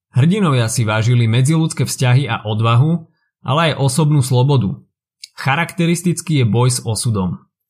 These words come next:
Veľkú úlohu v gréckej literatúre tiež zohrávali bohovia sídliaci na Olympe, ktorí často zasahovali do života ľudí a hrdinov, ako to bolo napríklad už v spomenutých veršovaných eposoch od Homéra.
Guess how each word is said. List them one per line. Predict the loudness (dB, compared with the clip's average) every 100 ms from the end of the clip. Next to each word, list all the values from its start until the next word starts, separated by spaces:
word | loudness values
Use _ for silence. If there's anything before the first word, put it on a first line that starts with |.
| _ _ _ _ _
Veľkú | -2 0 -2 0
úlohu | 2 2 2 2
v | 0
gréckej | -2 -2 0 0
literatúre | 0 0 -2 0 0 0 0
tiež | -2
zohrávali | 2 2 2 2 2 0
bohovia | 2 2 2 0 0
sídliaci | 0 2 2 0 0
na | 0 0
Olympe, | 0 -2 0 -2 -2 -8 _ _ _
ktorí | 0 0
často | 0 -2 0 0
zasahovali | 2 2 2 2 2 0 2
do | 2
života | 2 2 2 2
ľudí | 2 2 2
a | 2
hrdinov, | 2 2 0 0 0 -2 -4
ako | -6 -4 -2
to | 0
bolo | 0 0
napríklad | -2 -2 -2 -2 -4 -2
už | -4
v | -4 -4
spomenutých | -2 0 0 0 -2 0
veršovaných | 0 0 0 0 0 -2 -6
eposoch | -4 -2 -2 -4
od | -2 0
Homéra. | 0 0 0 -2 -6 -10